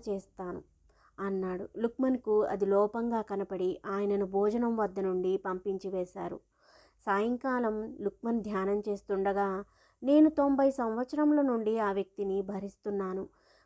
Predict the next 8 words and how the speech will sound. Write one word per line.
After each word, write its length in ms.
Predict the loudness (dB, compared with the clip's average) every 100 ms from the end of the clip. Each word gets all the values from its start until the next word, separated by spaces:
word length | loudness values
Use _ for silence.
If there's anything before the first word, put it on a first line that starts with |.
| -4
గాలి, 480 | 0 2 2 2 2
నీరు, 460 | 2 2 4 4 2
భూమి 440 | 0 2 4 2
కూడా 300 | 2 -2 -2
తొంభై 400 | -2 -4 -2 -4
సంవత్సరాల 680 | -4 -4 -4 -4 -2 -2 0
నుండి 340 | -2 0 0
భరిస్తున్నాయి. 880 | 0 -2 -4 -8 -8 -6 -4 -6